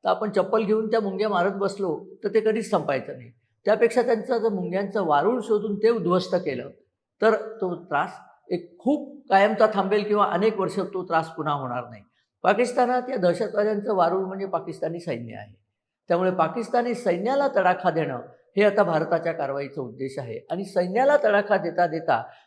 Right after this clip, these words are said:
पाकिस्तानचे सामान्य नागरिक आणि सैन्य यांच्यात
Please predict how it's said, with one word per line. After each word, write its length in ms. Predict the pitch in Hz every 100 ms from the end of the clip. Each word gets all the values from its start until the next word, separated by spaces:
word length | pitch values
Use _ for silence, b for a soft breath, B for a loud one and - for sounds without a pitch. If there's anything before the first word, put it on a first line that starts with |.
| B
पाकिस्तानचे 720 | 156 165 240 - 240 226 254 269
सामान्य 500 | 185 165 214 247 233
नागरिक 500 | 190 170 175 - -
आणि 260 | 160 247 240
सैन्य 480 | 214 190 190 151 131 - _ -
यांच्यात 340 | 175 170 220